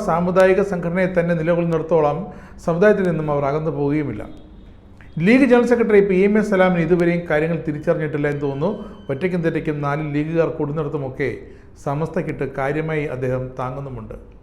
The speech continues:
ചന്ദ്രിക പത്രം വഴി സമസ്തയെ നന്നായി താറടിച്ച് കാട്ടുന്നുമുണ്ട്. പക്ഷേ സലാമിനും കൂട്ടർക്കും കാര്യങ്ങൾ അങ്ങനെ തിരിഞ്ഞില്ലെങ്കിലും കുഞ്ഞാലി സാഹിബിന് ഇപ്പോൾ കാര്യങ്ങളുടെ കിടപ്പ് മനസ്സിലായി വരുന്നുണ്ട്.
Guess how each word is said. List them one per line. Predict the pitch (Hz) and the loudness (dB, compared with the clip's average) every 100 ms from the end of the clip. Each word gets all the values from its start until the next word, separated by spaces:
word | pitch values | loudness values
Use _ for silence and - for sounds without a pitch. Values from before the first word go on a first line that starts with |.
| - - - - - | -20 -20 -20 -6 2
ചന്ദ്രിക | 196 202 220 214 | 4 6 4 4
പത്രം | 185 185 180 | 2 2 2
വഴി | 160 156 151 | 2 2 0
സമസ്തയെ | 151 151 170 151 | -6 -2 -2 0
നന്നായി | 143 147 147 147 | -2 -4 -4 -2
താറടിച്ച് | 139 143 151 - | -2 -2 -4 -6
കാട്ടുന്നുമുണ്ട്. | 127 151 143 110 - - - - - - - | -4 -6 -8 -12 -14 -16 -16 -14 -14 -14 0
പക്ഷേ | 185 185 240 233 | 2 6 6 8
സലാമിനും | 208 214 233 240 | 6 6 6 4
കൂട്ടർക്കും | 220 - 196 196 185 | 4 2 2 0 2
കാര്യങ്ങൾ | 170 175 175 165 | 2 2 2 0
അങ്ങനെ | 165 175 170 170 | 2 2 2 0
തിരിഞ്ഞില്ലെങ്കിലും | 160 165 156 156 151 143 107 - - - - | -2 0 0 0 0 -2 -4 -14 -18 -20 -12
കുഞ്ഞാലി | - 147 185 214 - | -6 -2 0 2 2
സാഹിബിന് | 175 160 151 | 2 2 -2
ഇപ്പോൾ | - 147 139 | -4 -4 -2
കാര്യങ്ങളുടെ | 139 156 156 147 | -2 -2 -2 -2
കിടപ്പ് | 143 131 135 147 202 - - - 127 | -2 -2 0 -2 -2 -10 -20 -14 -8
മനസ്സിലായി | 139 151 180 156 151 127 | -8 -4 -2 0 0 0
വരുന്നുണ്ട്. | 127 117 - | -4 -8 -12